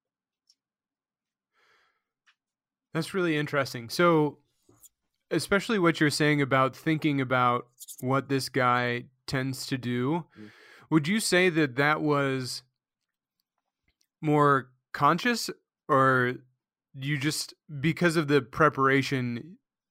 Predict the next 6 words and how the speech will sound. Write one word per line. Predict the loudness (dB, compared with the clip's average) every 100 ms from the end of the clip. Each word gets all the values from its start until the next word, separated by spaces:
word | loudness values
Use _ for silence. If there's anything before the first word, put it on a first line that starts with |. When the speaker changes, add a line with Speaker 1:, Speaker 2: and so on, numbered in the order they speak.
| _ _ _ _ _ _ _
Speaker 1:
you | -14 -6 0 2 2
were | 2 0
just | 0 -2 -4 -8
ready | -12 -2 0 2 0 -4
for | -4 -6
that | -2 -2 -2